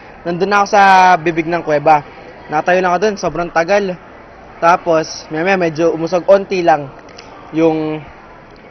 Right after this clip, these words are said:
yung linya. Tapos, nag-Spiderman nga ako, sabi ni Julia, naka-Spiderman ako eh, kasi naka, naka ano talaga ako, nakakapit ako sa kuweba nun.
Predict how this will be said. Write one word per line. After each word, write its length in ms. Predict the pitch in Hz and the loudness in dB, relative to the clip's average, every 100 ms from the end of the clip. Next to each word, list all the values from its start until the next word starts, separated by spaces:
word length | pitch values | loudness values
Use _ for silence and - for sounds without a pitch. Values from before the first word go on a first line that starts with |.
| 151 | -4
yung 340 | 160 160 165 151 | -2 -2 -4 -4
linya. 480 | 175 175 170 151 - - - - - - - - | -4 -2 -2 -4 -8 -20 -20 -20 -20 -20 -20 -18
Tapos, 320 | 131 147 180 165 | -8 -4 -4 -4
nag-Spiderman 640 | 180 - 196 190 202 202 | -6 2 2 2 0 -2
nga 160 | 196 190 | -2 -2
ako, 40 | |
sabi 200 | 196 170 175 | 0 0 -2
ni 80 | 147 | -4
Julia, 240 | 170 170 | -4 -4
naka-Spiderman 720 | 165 175 180 175 170 165 170 | -4 -4 -2 0 -2 -4 -4
ako 140 | 165 170 | -4 -4
eh, 60 | 160 | -6
kasi 160 | 160 165 | -8 -8
naka, 260 | 156 156 156 - - - - | -4 -4 -4 -10 -20 -20 -14
naka 180 | 160 165 170 | -4 0 0
ano 80 | 170 | -2
talaga 220 | 170 160 151 | -4 -2 -2
ako, 120 | 147 143 | -4 -6
nakakapit 560 | 165 170 175 175 185 165 | -4 -2 0 -2 -2 -4
ako 140 | 156 | -4
sa 120 | 165 160 156 156 151 151 147 | 0 2 4 4 4 4 2
kuweba 320 | - 147 139 139 | -2 -4 -2 -4
nun. 240 | 156 147 | -6 -8